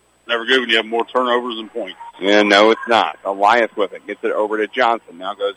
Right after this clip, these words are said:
Speaker 2: back to Bernarski. She'll take the two.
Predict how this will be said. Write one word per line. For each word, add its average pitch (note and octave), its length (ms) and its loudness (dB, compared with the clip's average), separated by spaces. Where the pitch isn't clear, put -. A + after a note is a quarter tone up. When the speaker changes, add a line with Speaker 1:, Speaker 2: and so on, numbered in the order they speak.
Speaker 2:
back G#2+ 240 -2
to G#2 440 -2
Bernarski. A2 800 -4
She'll B2 260 4
take A#2+ 180 -4
the G#2 180 -10
two. A#2+ 220 -4